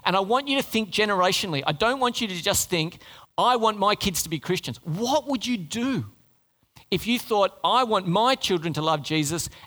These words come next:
and their children to love Jesus"? What would I need to stitch into my kids now? What would I do if that was my passion?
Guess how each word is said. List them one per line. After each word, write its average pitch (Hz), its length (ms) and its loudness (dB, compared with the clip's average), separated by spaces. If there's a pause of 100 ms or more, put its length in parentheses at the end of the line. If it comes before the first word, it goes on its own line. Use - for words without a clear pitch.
(100)
and 170 300 2
their 233 260 6
children 156 400 0
to 135 100 -4
love 147 180 0
Jesus"? 156 280 -2
What 220 240 -2
would 277 100 -2
I 269 100 2
need 226 200 0
to 202 60 -2
stitch - 360 -4
into 202 160 -2
my 175 160 0
kids 160 320 -2
now? 113 360 -6 (1000)
What 262 260 -2
would 269 80 0
I 233 140 4
do 208 280 0
if 180 120 -2
that 175 180 0
was 175 140 -2
my 165 120 2
passion? - 520 -4